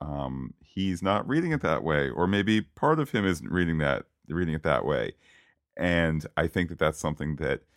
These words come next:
for better or for worse, probably for the better of the evolution of these characters and for the, for the worse of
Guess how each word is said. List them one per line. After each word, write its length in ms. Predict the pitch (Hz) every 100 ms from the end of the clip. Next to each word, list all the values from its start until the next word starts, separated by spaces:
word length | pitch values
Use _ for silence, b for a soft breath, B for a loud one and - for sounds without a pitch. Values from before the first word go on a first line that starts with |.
| _ _ _ _ _ _ -
for 120 | 147
better 260 | 165 147
or 40 | 127
for 140 | -
worse, 260 | 85 87 -
probably 440 | - 104 92 95
for 160 | 85 90
the 120 | 78
better 520 | 67 - 82 80 80
of 160 | 78 -
the 300 | 80 76 76
evolution 460 | 80 76 80 76 78
of 60 |
these 140 | 80 76
characters 600 | - 76 71 - 71 76
and 100 | -
for 100 | 73
the, 220 | 73 69 - _
for 100 | 80
the 100 | 80
worse 440 | 71 71 71 -
of 240 | 69 69